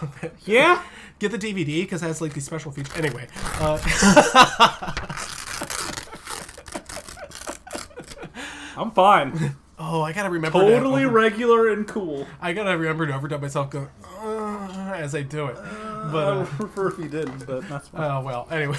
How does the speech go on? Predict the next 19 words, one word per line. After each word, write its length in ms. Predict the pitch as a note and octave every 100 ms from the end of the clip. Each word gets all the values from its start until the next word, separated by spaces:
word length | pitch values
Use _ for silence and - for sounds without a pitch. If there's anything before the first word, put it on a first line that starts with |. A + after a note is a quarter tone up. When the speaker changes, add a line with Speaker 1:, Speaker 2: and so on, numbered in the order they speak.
| -
Speaker 1:
<laughs> 100 | -
Speaker 2:
Also, 320 | D#3+ - E3
we 120 | E3
got, 180 | F3 F#3
like, 220 | D#3+ D#3
fifteen 400 | - D#3+ - D#3
minutes. 340 | D3+ C3 E3 F#3+
Speaker 1:
Okay. 220 | F#3 D#3+
Speaker 2:
I 20 |
gotta 140 | D3 C#3+
drive 200 | D3 C#3
back 160 | C3
home. 220 | C3 C3 C#3+ - - - -
Speaker 1:
Okay, 320 | D#3+ D#3 C3+ -
well, 220 | E3+ E3+
I'll 120 | D#3+ D#3
make 140 | C#3+
this 140 | C#3
quick. 260 | - B2